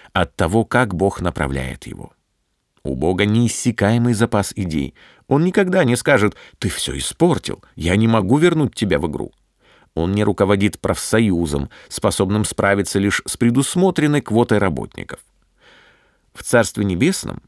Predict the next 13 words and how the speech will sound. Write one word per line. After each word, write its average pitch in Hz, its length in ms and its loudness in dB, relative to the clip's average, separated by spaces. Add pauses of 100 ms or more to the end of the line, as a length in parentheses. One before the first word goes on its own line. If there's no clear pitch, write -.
(240)
мы 127 200 4
не 151 140 0
становимся 123 640 -2
навеки 113 480 2
безработными 92 800 0
за 101 160 2
опоздание 73 800 -2 (280)
и 127 220 4
не 135 140 2
внесены 139 440 2
в 139 60 -6
список - 460 -2
ожидания 147 720 2